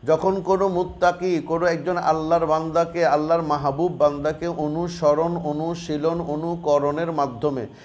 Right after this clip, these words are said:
নিজের শেষ নিঃশ্বাস ত্যাগ করে যখন কবরে যায়, আল্লাহ বলেন, ওই কবর তো আর সাধারণ কোনো কবর থাকে না, ওইটা রিয়াজুজ জান্নাহ হয়ে যায়। সুবহানাল্লাহ।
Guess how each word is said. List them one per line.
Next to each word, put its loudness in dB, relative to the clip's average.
নিজের -2
শেষ -4
নিঃশ্বাস -4
ত্যাগ 4
করে 0
যখন 0
কবরে 4
যায়, 4
আল্লাহ 4
বলেন, 0
ওই -2
কবর 2
তো 0
আর 4
সাধারণ 0
কোনো -4
কবর 0
থাকে -2
না, -4
ওইটা 0
রিয়াজুজ 0
জান্নাহ 2
হয়ে -4
যায়। -12
সুবহানাল্লাহ। -2